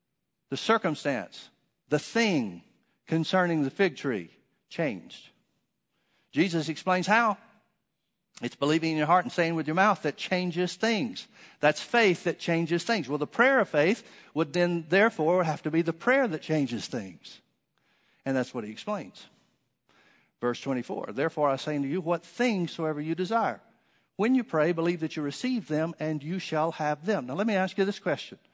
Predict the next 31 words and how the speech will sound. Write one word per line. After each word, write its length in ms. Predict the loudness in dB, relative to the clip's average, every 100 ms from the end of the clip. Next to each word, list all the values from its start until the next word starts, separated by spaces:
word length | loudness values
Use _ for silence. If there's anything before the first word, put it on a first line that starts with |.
| _ _ _ _
Let 60 | -4
me 60 |
get 100 | -2
back 160 | 2 0
to 60 | 2
my 140 | 0
original 320 | 2 0 -2 -2
thought. 380 | 0 0 -2 -14 _ _ _
Here's 240 | 2 2 2
the 80 |
question 420 | 2 2 2 -2 0
for 180 | 0
you. 180 | -2 -4 -14 _ _ _ _ _ _ _ _ _ _ _ _ _ _
If 200 | -4 -2
you 120 | -2
believe 320 | -2 -2 -2 -2
that 180 | -6 -4
you 80 |
receive 600 | -4 -4 -4 -2 -2 -4 -10 _ _
when 200 | -2 0
you 120 | 0
pray, 440 | -2 0 0 0 -8 -18 _ _ _ _ _ _ _ _ _ _ _ _ _ _ -2
like 160 | -2
verse 200 | 0 -4
twenty-four 380 | -2 -6 -2 -6
says, 380 | -2 0 0 0
now 140 | -2
look 320 | -2 -2 -2
at 120 | 0 -2
it 100 | -2
carefully. 520 | -4 -4 -6 -10